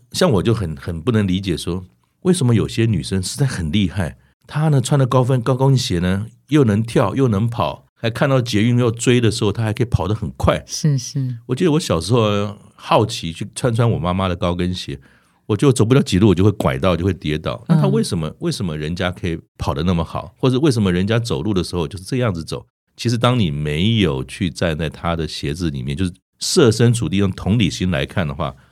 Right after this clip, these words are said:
Speaker 1: 但你不一定呢能够知道这件事哈。所以我就从这个角度来聊聊说，或许大家从不同的面向来思考，或许这个基层员工讲的是真的，这个朋友也真的很辛苦。我觉得第一个，如果你是一个员工，你可以去想想看，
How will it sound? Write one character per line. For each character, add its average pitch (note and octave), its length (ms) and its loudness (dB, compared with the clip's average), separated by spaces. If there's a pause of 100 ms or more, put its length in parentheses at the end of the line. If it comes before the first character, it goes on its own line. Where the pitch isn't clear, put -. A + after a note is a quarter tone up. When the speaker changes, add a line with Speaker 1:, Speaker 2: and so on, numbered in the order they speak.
(220)
Speaker 1:
但 G#2+ 180 2
你 D#2+ 100 -4
不 G2 220 -4
一 F#2 100 0
定 F2 220 0
呢 D2 180 -4 (200)
能 D2 100 -6
够 D#2 220 -2
知 - 200 -6
道 F#2+ 160 2
这 C#2 120 -8
件 C#2 160 -6
事 - 180 -12
哈。 D2 140 -10
所 - 120 0
以 B2+ 60 6
我 F#2+ 100 4
就 C3+ 80 2
从 A#2 200 -2
这 G3 120 0
个 D#3 80 2
角 E2+ 200 0
度 F2+ 160 -2
来 D#2 140 -2
聊 D#2+ 240 -2
聊 D#2 200 -4
说， F2 260 -4 (140)
或 E3+ 160 4
许 - 100 -4
大 G2 140 4
家 F#2+ 100 4
从 F2+ 160 -6
不 A#2+ 120 -4
同 A2 100 0
的 F2+ 80 0
面 G2 160 0
向 F2+ 160 -4
来 D#2 160 -4
思 - 240 -6
考， - 260 -8 (100)
或 A3 200 4
许 C#3 100 0
这 A#2 140 -2
个 G#2+ 80 2
基 A#2 160 -4
层 A2+ 180 0
员 E2+ 200 0
工 G2 180 0
讲 C#2 180 -4
的 C2 80 -10
是 - 160 -12 (120)
真 A2+ 240 2
的， - 200 -2
这 B2 140 0
个 G2+ 80 2
朋 F#2 180 -4
友 F2+ 120 0
也 D2+ 140 -6
真 B2 260 0
的 G2+ 80 -2
很 D2 180 -8
辛 A2 240 -2
苦。 - 160 -10 (300)
我 - 40 -12
觉 B2 60 2
得 B2+ 80 -6
第 F#3 160 2
一 G3+ 40 0
个， C#3 260 2
如 A2 80 -2
果 A2 100 0
你 D#2 120 -4
是 G#2+ 160 -4
一 F#2 120 0
个 D#2+ 260 -6
员 D2+ 260 -6
工， F2 260 -4
你 D#2+ 100 -6
可 - 160 -6
以 G#2+ 40 0
去 B2+ 120 -8
想 E2 200 -6
想 C2+ 160 -8
看， C#2+ 200 -12